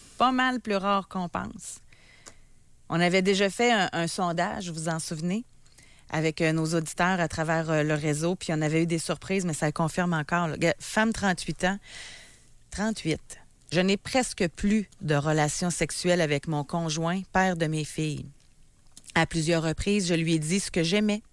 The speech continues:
mais il n'en tient pas compte de mes recommandations.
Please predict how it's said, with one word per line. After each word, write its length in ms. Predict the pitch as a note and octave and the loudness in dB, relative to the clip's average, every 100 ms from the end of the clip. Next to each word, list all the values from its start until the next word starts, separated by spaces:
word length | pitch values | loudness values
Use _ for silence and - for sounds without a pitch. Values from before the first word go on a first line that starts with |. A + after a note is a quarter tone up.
| - | -6
mais 100 | D#3 | -2
il 80 | D#3 | 2
n'en 140 | D#3+ | 2
tient 200 | D3+ F3+ | 0 -2
pas 160 | E3 G#3 | 0 -2
compte 300 | - G#3+ G3+ | 0 0 2
de 80 | E3+ | 2
mes 160 | D#3+ | 2
recommandations. 840 | D#3 D#3 D#3+ D#3 D#3 D3+ - E3+ | 2 0 0 0 2 0 0 -4